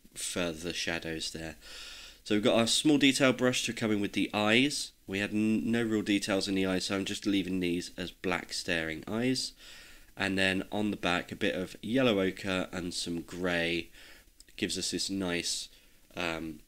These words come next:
bony colour that we can come in, have it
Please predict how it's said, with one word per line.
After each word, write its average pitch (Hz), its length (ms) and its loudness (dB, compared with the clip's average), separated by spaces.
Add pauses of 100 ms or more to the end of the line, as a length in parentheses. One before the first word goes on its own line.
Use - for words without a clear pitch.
(380)
bony 90 640 2 (220)
colour 82 440 -4
that 69 120 -4
we 87 100 -2
can 87 160 -6
come 82 240 -8
in, 80 220 -6
have 90 280 -10
it 90 160 -6